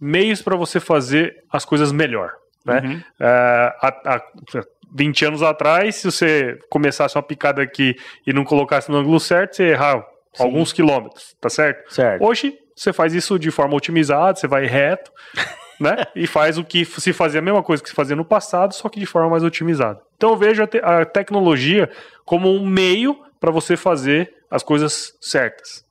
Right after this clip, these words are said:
Speaker 1: né? Então, quando você pega, por exemplo, tecnologia de aplicação de defensivos, o tanto que mudou isso nos últimos anos, cara, o tanto que era utilizado de cauda no passado, por exemplo, você fazer um hectare, você usava setecentos, oitocentos litros de cauda.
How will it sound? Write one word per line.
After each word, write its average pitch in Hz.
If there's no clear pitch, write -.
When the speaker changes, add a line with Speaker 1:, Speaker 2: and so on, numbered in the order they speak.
Speaker 1:
né? 135
Então, 147
quando 175
você 190
pega, 175
por 170
exemplo, 165
tecnologia 165
de 156
aplicação 180
de 196
defensivos, 180
o 151
tanto 285
que -
mudou 156
isso 143
nos 127
últimos 127
anos, 165
cara, 107
o -
tanto 208
que 190
era 185
utilizado 160
de 139
cauda 156
no 139
passado, 143
por 139
exemplo, 131
você 143
fazer 135
um 147
hectare, 151
você 147
usava 135
setecentos, 139
oitocentos 151
litros 151
de 135
cauda. 156